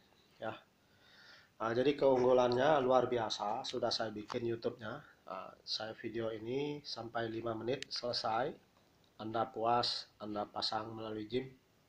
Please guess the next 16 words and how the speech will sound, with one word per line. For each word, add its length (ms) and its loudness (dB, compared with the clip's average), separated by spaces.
Di 80 4
W 240 6
A 160 4
kosong 320 0
delapan 320 -2
dua 160 -2
tiga 320 -4
tujuh 240 0
satu 240 0
delapan 320 2
enam 160 -2
kosong 240 -2
tujuh 240 -2
dua 160 -2
lima. 240 -6
Eh, 240 2